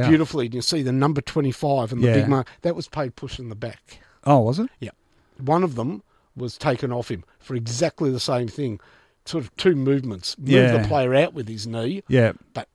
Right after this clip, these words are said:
Speaker 2: you know, take that out of the game. What do you got?
Speaker 1: Yeah, well, I, I felt like the Howe one was a bit two movements. Anyway, I mean, it was all incidental
Speaker 2: Yeah,
Speaker 1: in, in,
Speaker 2: especially the way
Speaker 1: in the
Speaker 2: McDonald
Speaker 1: end.
Speaker 2: kicks a goal.
Speaker 1: Um, so what about Melbourne? Three and nine.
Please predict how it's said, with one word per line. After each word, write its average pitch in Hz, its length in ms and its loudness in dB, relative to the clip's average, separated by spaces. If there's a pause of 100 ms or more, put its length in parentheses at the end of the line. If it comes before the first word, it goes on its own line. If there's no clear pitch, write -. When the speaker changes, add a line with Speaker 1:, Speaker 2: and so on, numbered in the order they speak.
Speaker 2:
you 139 120 -8
know, 208 220 -8
take 190 200 4
that 117 180 -2
out 117 120 -2
of 110 60 -6
the 107 60 -12
game. 123 320 0
What 123 80 -10
do 127 80 -6
you 110 120 -8
got? 131 300 -4
Speaker 1:
Yeah, 214 220 4
well, 254 280 4
I, 226 100 2
I - 20 2
felt 185 280 0
like 143 180 2
the 131 120 2
Howe 113 220 6
one 110 180 4
was 101 140 0
a - 20 -6
bit 104 220 -4
two 110 180 -2
movements. 113 400 0
Anyway, 147 320 4
I 104 160 -4
mean, 117 140 0
it 117 60 -4
was 120 140 -4
all 110 220 2 (100)
incidental 101 800 -4
Speaker 2:
Yeah, 101 100 4
Speaker 1:
in, 101 80 -2
in, 101 80 -6
Speaker 2:
especially 123 340 0
the 113 60 -4
way 120 100 0
Speaker 1:
in 131 180 4
the 127 60 6
Speaker 2:
McDonald 147 260 6
Speaker 1:
end. - 240 -10
Speaker 2:
kicks - 240 -12
a 113 40 -14
goal. 123 260 -12 (240)
Speaker 1:
Um, 143 320 8
so 180 240 6
what 208 140 8
about 143 200 10
Melbourne? 120 480 6
Three 160 400 4
and 120 100 4
nine. 117 580 2